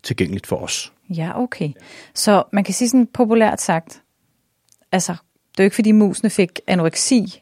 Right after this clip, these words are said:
Speaker 2: af at få tarmbakterier fra en person med anoreksi.
Speaker 1: Nej,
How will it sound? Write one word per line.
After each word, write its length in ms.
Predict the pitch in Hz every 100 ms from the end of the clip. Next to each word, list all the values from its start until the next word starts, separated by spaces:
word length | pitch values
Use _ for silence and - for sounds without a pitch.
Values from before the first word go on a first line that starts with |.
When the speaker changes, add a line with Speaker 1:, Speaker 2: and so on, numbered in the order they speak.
| _
Speaker 2:
af 200 | - 185 165
at 100 | 170
få 200 | 180 156
tarmbakterier 640 | - 175 170 - 160 151
fra 180 | - 170
en 80 | 170
person 360 | 175 180 165
med 80 | 165
anoreksi. 540 | 151 151 147 196 156 _
Speaker 1:
Nej, 100 | -